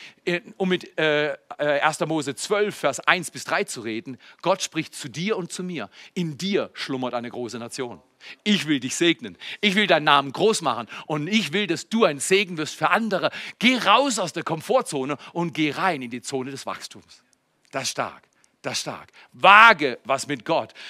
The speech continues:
Er ist das Haupt und wir sind sein Leib. Er drückt sich aus durch seine Kirche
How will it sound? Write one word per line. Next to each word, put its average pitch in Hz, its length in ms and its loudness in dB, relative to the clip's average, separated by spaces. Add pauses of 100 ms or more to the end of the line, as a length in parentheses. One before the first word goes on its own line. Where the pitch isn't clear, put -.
(180)
Er 226 180 6
ist 254 200 -2
das 226 180 -2
Haupt 135 420 2 (100)
und 156 260 -2
wir 196 120 2
sind 202 140 -2
sein 196 180 4
Leib. 127 420 0
Er 196 160 0
drückt 202 380 -2
sich 233 320 -2
aus 185 320 2
durch 165 160 0
seine 151 220 -4
Kirche 175 340 -2